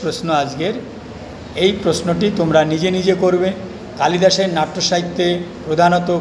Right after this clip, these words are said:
কোন রস প্রাধান্য পায়? করুণ, শান্ত, শৃঙ্গার, বীর। এই অংশটির উত্তর তোমরা সকলে জানাবে। যারা জানাবে তাদের নাম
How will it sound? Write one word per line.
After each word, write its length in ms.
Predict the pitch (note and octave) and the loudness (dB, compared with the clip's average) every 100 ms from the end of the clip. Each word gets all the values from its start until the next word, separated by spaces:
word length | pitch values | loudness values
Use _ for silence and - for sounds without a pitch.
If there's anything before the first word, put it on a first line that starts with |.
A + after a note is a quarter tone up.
| F3 | 0
কোন 240 | G3+ G#3 | 0 4
রস 260 | G3 F3+ - | 4 4 2
প্রাধান্য 460 | F3 E3 E3 E3 C#3+ | 2 2 2 -2 -6
পায়? 160 | A#2+ G#2+ - - | -8 -12 -14 -8
করুণ, 280 | D#3 D#3+ F#3 | -4 -2 -2
শান্ত, 460 | E3+ D#3 D#3 - F3+ | -2 -2 -2 -2 -2
শৃঙ্গার, 500 | - D#3+ E3 F3 D#3 | -2 -2 4 6 4
বীর। 460 | C3+ A#2+ - - - - - - | 0 -6 -8 -12 -14 -16 -16 -6
এই 400 | D3+ F3 G#3 A#3+ B3+ | 2 4 4 0 -4
অংশটির 680 | D#3+ D3 F3 - G3+ C4+ - - | -4 -4 -6 -4 -2 -2 -6 -10
উত্তর 380 | - - G3+ A3 - | -12 -2 2 2 2
তোমরা 300 | D#3 D3+ D3 | -2 0 0
সকলে 500 | D3 C#3 D#3+ B3+ D4 - - - - B2 | -2 0 2 2 0 -6 -14 -14 -8 0
জানাবে। 380 | C#3+ C#3 A#2 G#2+ - - - - | 2 2 0 -4 -8 -12 -14 -4
যারা 200 | B2+ C#3+ | 2 2
জানাবে 400 | C#3+ D3 E3+ G3+ | 4 4 2 2
তাদের 340 | G3+ D3 D3 C#3+ | 0 0 -2 -2
নাম 280 | D3 G3+ | -2 -2